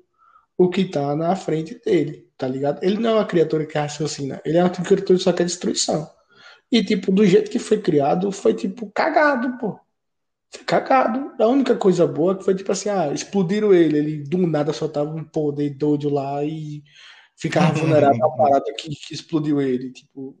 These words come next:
Speaker 1: ficava com os ossão, os ossos saía, tipo, do nada. E eu falava, "Oxe, agora pronto." Aí, do, tomou uma,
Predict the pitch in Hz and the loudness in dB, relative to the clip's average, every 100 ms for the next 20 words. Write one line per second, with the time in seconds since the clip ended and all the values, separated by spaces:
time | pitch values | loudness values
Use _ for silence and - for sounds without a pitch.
0 | _ 185 180 _ _ _ - 147 156 147 | _ -20 -20 _ _ _ -6 -4 -4 -4
1 | 170 147 156 151 135 131 135 151 156 170 | -4 -2 -2 -4 -8 -8 -6 -6 -4 -2
2 | 175 170 156 143 131 147 - 143 175 _ | 0 2 0 -6 -8 -12 -12 -16 -16 _
3 | _ _ _ _ - 175 175 131 123 139 | _ _ _ _ -4 0 0 0 -4 -8
4 | 147 156 - 131 143 147 - 139 127 143 | -8 -8 -8 -8 -8 -12 -10 -10 -8 -10
5 | 135 - 135 131 - - - - - - | -12 -12 -14 -14 -18 -20 -18 -18 -10 0
6 | 180 311 508 - - _ _ _ _ _ | 2 4 2 -2 -16 _ _ _ _ _
7 | _ _ _ 208 175 180 175 170 165 156 | _ _ _ -4 2 4 4 0 -2 -6
8 | - _ _ - 180 170 170 165 160 151 | -12 _ _ 2 4 6 6 6 6 4
9 | 143 143 | 2 -2